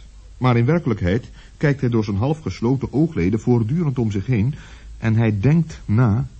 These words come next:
over een geheimzinnig plan. Met Eucalypta en met Rijn de Vos is het eigenlijk net zo gesteld. Ze zitten naast elkaar met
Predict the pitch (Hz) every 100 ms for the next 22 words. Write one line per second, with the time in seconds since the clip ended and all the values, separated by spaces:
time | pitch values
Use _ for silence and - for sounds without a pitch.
0 | - 110 113 104 98 90 87 82 139 151
1 | 156 - 151 120 82 80 - - - -
2 | - - - - - 170 175 196 165 202
3 | 196 107 101 143 139 151 135 131 156 110
4 | 104 113 107 95 92 90 82 80 - 208
5 | - 87 - 71 - - - - - -
6 | - - 185 170 202 135 107 98 90 -
7 | 87 123 156 127 87